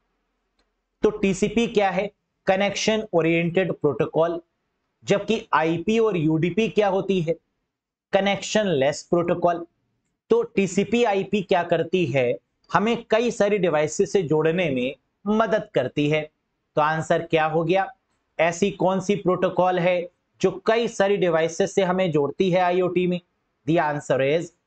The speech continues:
टीसीपी आईपी protocol। Very good। Next, what is the component of the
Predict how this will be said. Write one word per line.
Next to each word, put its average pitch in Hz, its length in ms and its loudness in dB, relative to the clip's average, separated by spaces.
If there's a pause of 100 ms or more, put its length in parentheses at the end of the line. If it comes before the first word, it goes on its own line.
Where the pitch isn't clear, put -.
(240)
टीसीपी 208 540 0
आईपी 175 400 0
protocol। 127 600 -2 (340)
Very 139 320 2
good। 165 240 0 (400)
Next, - 480 -4 (1900)
what 202 300 0
is 254 180 2
the 240 200 2
component 202 560 0
of 180 180 0
the 220 100 2